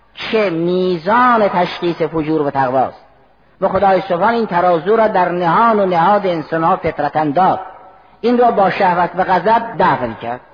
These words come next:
و با کدام معیار بسنجد؟ لذا می‌فرماد به این که من صف نفسه، در این آیه محل بحث فرمود لا یشعرون، لا یعلمون، نمی‌دانند، شعور ندارند.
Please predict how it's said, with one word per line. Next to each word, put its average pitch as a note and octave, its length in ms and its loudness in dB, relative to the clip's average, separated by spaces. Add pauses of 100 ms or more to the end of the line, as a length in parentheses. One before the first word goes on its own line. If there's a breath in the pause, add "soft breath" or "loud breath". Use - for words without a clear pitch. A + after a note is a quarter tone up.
(840)
و F3+ 100 0
با F#3 180 0
کدام G#3+ 320 0
معیار G#3+ 360 4
بسنجد؟ C3+ 520 -4 (680)
لذا F#3+ 240 2
می‌فرماد G3 400 0
به F#3+ 120 -6
این G#3 120 -4
که G#3+ 200 0
من F3+ 300 0 (120)
صف G#3 220 0
نفسه، G3+ 920 0 (960 soft breath)
در F#3 120 2
این A3 120 0
آیه F#3 340 2
محل F3 360 0
بحث G#3+ 260 0
فرمود G3+ 260 0 (320)
لا F3 220 2
یشعرون، E3 760 -4 (140)
لا D3+ 200 0
یعلمون، C3+ 800 -4
نمی‌دانند، C#3 1000 -2
شعور B2+ 420 -10
ندارند. B2+ 540 -2